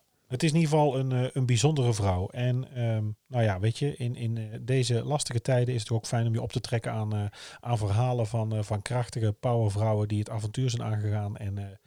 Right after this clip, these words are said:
en wat voor de luchtvaart hebben betekend. Dat hebben we je vandaag eigenlijk, eh, nou, we willen vertellen. En hopen dat je ook nog iets hebt, eh, iets hebt bijgeleerd. Heb jij nog wat toe te voegen, Soner?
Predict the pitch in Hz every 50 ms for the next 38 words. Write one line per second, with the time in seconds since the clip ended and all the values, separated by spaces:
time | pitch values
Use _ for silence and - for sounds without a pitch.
0 | _ - - - - _ _ _ 135 127 120 - - 135 110 110 117 131 - -
1 | 113 110 - 110 107 104 104 104 - 117 90 - - 92 - - - 101 113 -
2 | - 117 110 110 107 107 104 104 104 104 101 95 - 110 98 95 104 101 104 -
3 | - 110 104 98 98 98 95 - - 98 95 92 95 95 _ _ _ _ _ _
4 | _ _ _ - 185 156 110 110 117 107 110 117 95 92 - - - 92 95 113
5 | - - _ _ _ _ _ _ _ _ _ _ _ _ _ - 120 110 113 127
6 | 120 107 104 - - 104 107 - - 101 - 117 107 - - 101 92 _ - -
7 | 95 95 123 165 - - 123 107 98 107 92 87 90 82 87 92 - - - _
8 | _ _ _ _ _ _ _ - _ _ _ _ _ _ _ _ _ _ - _
9 | _ _ - _ _ 165 - 180 175 165 165 160 - 185 147 120 107 98 92 -
10 | 95 90 98 120 -